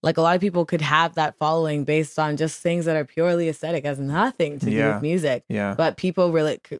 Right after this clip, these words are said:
Speaker 1: relate it to music, you know?
Speaker 2: Yeah.
Speaker 1: Anyways, it's just, like, it's so frustrating. I always talk about it. It's really frustrating, but it's just definitely something you can't, there's no way
Speaker 2: Avoid.
Speaker 1: to, like,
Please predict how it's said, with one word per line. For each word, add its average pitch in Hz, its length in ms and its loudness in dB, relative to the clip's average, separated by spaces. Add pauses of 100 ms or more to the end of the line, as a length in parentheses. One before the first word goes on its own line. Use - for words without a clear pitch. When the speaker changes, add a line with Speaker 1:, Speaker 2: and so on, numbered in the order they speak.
(160)
Speaker 1:
relate 160 400 0
it 151 100 -2
to 139 120 -8
music, 131 400 -6
you - 80 -4
know? - 100 2
Speaker 2:
Yeah. - 120 2
Speaker 1:
Anyways, 156 340 0
it's 160 160 -6
just, 226 180 -2
like, 175 220 0 (220)
it's 190 140 -4
so 240 180 4
frustrating. 190 640 2
I 165 120 2
always 160 400 2
talk 143 240 -4
about 165 180 0
it. 160 40 0
It's 147 180 -6
really 147 240 -2
frustrating, 147 480 -6
but 143 100 -4
it's - 160 -14
just 156 240 -8
definitely 147 460 -2
something 139 340 -4
you 135 160 -6
can't, 135 580 -6 (600)
there's 160 160 2
no 175 160 4
way 175 220 4
Speaker 2:
Avoid. - 60 -10
Speaker 1:
to, 170 120 0
like, 131 280 -2